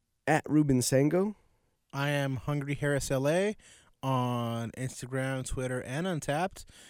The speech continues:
Speaker 2: You can find the show, and again, we're gonna post these beers that we have or that we're enjoying on there, so you can get, see these awesome, th-, this awesome art. Um, but yeah, you can see that at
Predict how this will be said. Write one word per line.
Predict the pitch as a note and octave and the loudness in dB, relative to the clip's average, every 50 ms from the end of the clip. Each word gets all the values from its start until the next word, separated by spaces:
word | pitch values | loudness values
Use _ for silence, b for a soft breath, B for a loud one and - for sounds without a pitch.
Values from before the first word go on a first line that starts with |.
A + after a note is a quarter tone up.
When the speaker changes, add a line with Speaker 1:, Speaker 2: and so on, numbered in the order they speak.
| B B B | B B B
Speaker 2:
You | - D#3 | -4 0
can | - D#3 | 0 0
find | C#3 - E3+ F3 F3+ F3 | 2 4 4 4 4 4
the | D#3+ C#3+ | 2 0
show, | - - F#3 G3+ A3 A3 A3 G#3 | 2 4 6 6 6 6 4 4
and | E3+ D3+ D3 C#3+ | 2 2 2 0
again, | C#3 C3+ D#3 E3+ F3 D#3+ | 0 2 2 4 4 4
we're | D3 D3+ D#3 | 4 4 4
gonna | E3 D#3+ D3+ | 4 2 2
post | C3+ - D#3+ E3 D#3 - | 4 4 4 4 2 0
these | - D#3+ D3+ C#3 B2+ | -2 -2 -2 -2 -2
beers | A#2 B2 C3 C#3 D3+ D#3 D3+ D3 | 0 0 0 2 2 0 2 2
that | D#3+ D#3 D#3+ | 2 2 2
we | D#3+ D#3 | 0 0
have | D#3+ E3+ E3 E3+ E3+ E3+ E3+ E3+ D#3+ D#3 b b b b b b | 0 2 2 2 2 0 0 -2 -4 -8 b b b b b b
or | C#3 C#3+ | 2 4
that | D3+ D3 C#3+ | 6 6 6
we're | D3+ D3 C#3+ | 4 4 2
enjoying | C#3 C#3 C3+ C#3 D3 D3 D#3 D#3 D#3+ E3+ F3 F3 | 2 2 2 2 2 4 4 2 2 0 -2 -4
on | C#3+ C#3+ C#3+ D3 D3 | -2 0 0 0 2
there, | C#3+ C#3+ D3 E3 F3+ F3+ | 2 0 0 0 -2 -4
so | - - C#3+ | -6 -6 -4
you | C3 B2+ | -4 -2
can | C3+ C3 | -2 -2
get, | B2 C3 A#2+ - | -2 -4 -6 -6
see | - - D3 C#3 | -4 -4 -2 -2
these | C3+ C3+ B2+ - | -2 -4 -6 -6
awesome, | - A#2+ B2+ C3 B2+ - C#3+ C3 B2+ A#2+ A2+ b b b b b b _ | -6 -4 -4 -4 -2 -2 -2 -2 -2 -4 -4 b b b b b b _
th-, | - A2+ - | -12 -8 -6
this | B2+ A#2+ - | -6 -4 -2
awesome | B2 B2+ C3 - C3 A#2+ - - | -2 -2 -2 -2 -4 -6 -4 0
art. | C3+ D#3 F#3+ - - - b b b b b b b _ | 0 0 0 0 -6 -14 b b b b b b b _
Um, | D3+ C3+ C3 B2+ B2 B2 A#2+ A2+ - | -6 -4 -4 -2 -2 -4 -4 -4 0
but | - D3 | 2 4
yeah, | D#3+ G3 G#3 E3 | 6 6 6 4
you | B2+ B2+ C3+ | 2 0 -2
can | D3 C3 | -4 -4
see | - - E3 D3+ | -2 0 2 2
that | D3+ D3+ D3 - _ - | 4 4 2 2 _ -2
at | C#3 C#3 C3+ C3+ - - - - | -2 0 0 0 -2 -4 -8 -10